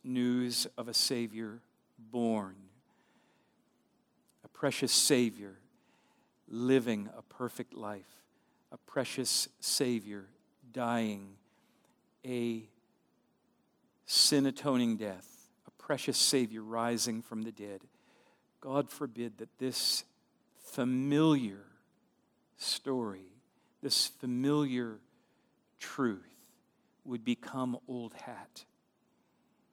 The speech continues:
We look to you, Lord, today and to the work of your Holy Spirit to make alive this truth,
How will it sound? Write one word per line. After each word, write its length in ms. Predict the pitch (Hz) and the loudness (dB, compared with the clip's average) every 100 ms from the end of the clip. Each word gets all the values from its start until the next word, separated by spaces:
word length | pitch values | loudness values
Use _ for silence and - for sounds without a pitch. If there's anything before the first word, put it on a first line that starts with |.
| _ _ _ _ - _ _ | _ _ _ _ -20 _ _
We 140 | 127 135 | -2 0
look 320 | 139 170 - | 2 0 -2
to 100 | - | -4
you, 140 | 131 123 | -2 -2
Lord, 420 | 127 120 120 117 | -4 -6 -6 -6
today 540 | 143 131 123 117 120 - _ _ _ _ _ _ _ _ _ _ _ _ _ _ _ _ _ _ _ _ _ _ _ _ | -4 0 0 -2 -8 -16 _ _ _ _ _ _ _ _ _ _ _ _ _ _ _ _ _ _ _ _ _ _ _ _
and 240 | 131 135 127 | -4 -4 -2
to 160 | - | -2
the 320 | 127 120 120 - | 2 4 2 -2
work 640 | 131 131 139 160 160 - - | -8 2 6 6 6 -2 -10
of 140 | 135 | -8
your 140 | 127 123 | -6 -8
Holy 340 | 117 139 131 | -4 -2 -2
Spirit 680 | 127 - - 131 110 104 - _ _ _ _ _ _ _ _ _ _ - _ | 0 0 0 -4 -4 -8 -16 _ _ _ _ _ _ _ _ _ _ -18 _
to 180 | - 123 | -10 -6
make 400 | 120 131 127 - _ _ _ _ _ _ _ _ _ _ _ _ - | -2 -2 -4 -12 _ _ _ _ _ _ _ _ _ _ _ _ -8
alive 540 | 117 117 131 123 104 90 - _ _ _ _ _ _ _ _ _ | -2 2 2 0 -2 -12 -20 _ _ _ _ _ _ _ _ _
this 380 | 110 - - - _ _ | -10 -6 -4 -6 _ _
truth, 340 | - 101 92 | -18 -16 -18